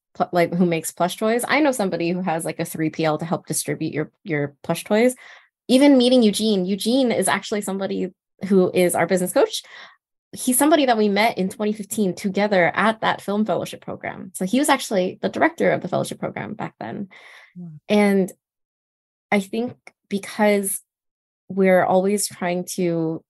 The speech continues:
Speaker 1: surround ourselves with people who have that loving spirit, who are honestly a lot like Tubby, that inspires the message of Tubby,
Speaker 2: Mm.
Speaker 1: because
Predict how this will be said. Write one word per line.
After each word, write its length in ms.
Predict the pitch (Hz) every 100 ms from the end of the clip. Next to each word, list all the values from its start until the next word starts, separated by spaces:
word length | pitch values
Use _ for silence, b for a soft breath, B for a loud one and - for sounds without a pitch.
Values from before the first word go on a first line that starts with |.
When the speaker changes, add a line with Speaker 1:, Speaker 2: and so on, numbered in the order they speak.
| -
Speaker 1:
surround 300 | 180 170 165
ourselves 340 | 180 165 170
with 140 | 160
people 320 | - 175 156 175
who 80 |
have 240 | 165 156 165
that 160 | 160
loving 280 | - 160 165
spirit, 520 | 170 - 151 185 220 - b b b b b
who 120 | 233
are 140 | 226 214
honestly 560 | 208 233 247 247 247
a 120 | 240 165
lot 300 | 208 196 -
like 180 | 196
Tubby, 540 | 196 262 247 214 196 - _ _ _ _ _ _ -
that 260 | 214 277
inspires 540 | 277 240 - 214 214 196
the 80 | 190
message 300 | 190 190 185
of 80 | 185
Tubby, 560 | - 185 185 165 160 196
Speaker 2:
Mm. 100 | 214
Speaker 1:
because 540 | 196 196 175 175 -